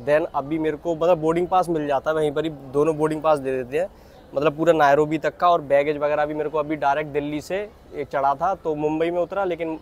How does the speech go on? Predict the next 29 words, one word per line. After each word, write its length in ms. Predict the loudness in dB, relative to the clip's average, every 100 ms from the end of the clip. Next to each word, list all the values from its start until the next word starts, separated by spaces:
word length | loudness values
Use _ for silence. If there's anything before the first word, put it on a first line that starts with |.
| -4
अ, 120 | -2
मेरा 180 | -2 -4
बैगेज 340 | -2 -2 -2
है, 60 | -2
मेरे 140 | -4
को 240 | -4 -6 -4
मिलेगा 360 | 0 2 2 0
अपना 220 | -2 -2
डायरेक्ट 520 | 0 0 -2 -6 -6
नायरोबी 440 | 0 2 2 0
के 80 | -2
अंदर 180 | 0 0
जाके। 360 | -2 -2 -4 -6 -6
वो 160 | -2 0
अच्छा 240 | -2 -2
रहा 160 | 0 0
कि, 120 | -2
मतलब, 240 | -2 -4
सारा 280 | -2 -2 0
मेरा 200 | 0 -2
स्मूथ 280 | -4 -4 -6
गया। 260 | -4 -4 -6 -12 -20 -4
बाकी 160 | -2 0
डॉक्यूमेंट 440 | 0 0 2 2
बता 180 | 2 2
देता 180 | 2 0
हूँ, 80 | -2
डॉक्यूमेंट 480 | -2 -4 -4 -4 0
में 400 | 0 2 0